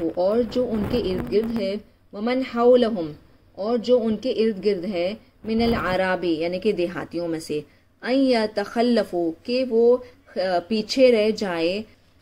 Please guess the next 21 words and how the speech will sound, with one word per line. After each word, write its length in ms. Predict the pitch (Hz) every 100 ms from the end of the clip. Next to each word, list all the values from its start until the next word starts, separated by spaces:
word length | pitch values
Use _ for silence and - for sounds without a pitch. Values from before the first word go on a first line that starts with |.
| _
الرَّسُولِ 800 | 220 277 269 220 226 - 269 269
اللہ، 680 | 226 202 190 196 208 160 143 - _ _ -
آ، 200 | 180 175
اللہ 360 | 175 202 208 202 208
کے 180 | 285 277
رسول 420 | 190 - 190 170
سے، 260 | - 220 240 - _ -
یعنی 200 | 202 214
کہ 100 | 226
یہاں 200 | 208 190
دیکھیے، 360 | 190 233 254 285 - -
آ، 220 | 185 185
نہیں 560 | 196 208 196 269 320 -
تھا، 380 | 233 185 175 - - _ 180
اہل 340 | 196 220 240
مدینہ 480 | 220 175 180 180 185
کے 120 | 190 208
لیے 160 | 214
مناسب 480 | 202 170 165 170 269
نہیں 440 | 262 196 - 185 -
تھا، 260 | 170 175